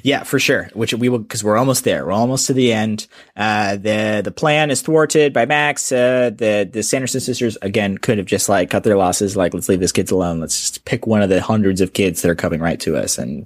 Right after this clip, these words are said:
no, we're gonna get these kids. So it goes out. Uh, Billy, um, uh, is a turncoat and joins their ranks.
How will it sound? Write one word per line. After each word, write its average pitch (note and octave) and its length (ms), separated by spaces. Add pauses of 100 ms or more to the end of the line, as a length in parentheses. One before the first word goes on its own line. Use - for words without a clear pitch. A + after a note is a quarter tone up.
no, A#2 720 (720)
we're G#2+ 80
gonna G#2+ 140
get G#2+ 140
these E3 200
kids. - 400
So A#2+ 200
it A#2 60
goes F3+ 200
out. D#3 380 (140)
Uh, B2 240
Billy, C#3+ 640
um, A2+ 760
uh, G#2+ 280 (120)
is F#2+ 220
a E2+ 40
turncoat D3+ 580 (680)
and G#2 500
joins G2 360
their A#2+ 400 (320)
ranks. A#2+ 600